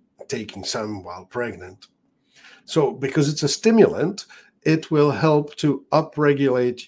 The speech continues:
your weight management or your set point. So if you feel that you would like to get rid of some weight, I would say ginger. How would I do it?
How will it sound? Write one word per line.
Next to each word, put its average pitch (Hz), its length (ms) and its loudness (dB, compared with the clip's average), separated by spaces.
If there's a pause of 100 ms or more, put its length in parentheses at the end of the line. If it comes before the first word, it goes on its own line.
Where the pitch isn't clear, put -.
your 117 440 -6 (420)
weight 147 360 -4
management - 800 -12
or 117 160 -6
your 107 340 -6
set - 380 -4
point. - 400 -4 (140)
So 110 200 -10
if 117 180 -10
you 123 120 -4
feel 147 540 0
that 113 260 -10
you 123 100 -8
would 120 160 -6
like 123 280 -4
to 117 100 -8
get 113 200 -10
rid 131 140 2
of 120 140 -4
some 104 280 -8
weight, 151 400 -2 (560)
I 151 120 2
would 147 240 0
say 135 800 2 (880)
ginger. 160 500 2 (400)
How 139 160 -2
would 147 160 2
I 147 140 6
do 165 240 4
it? 202 180 -8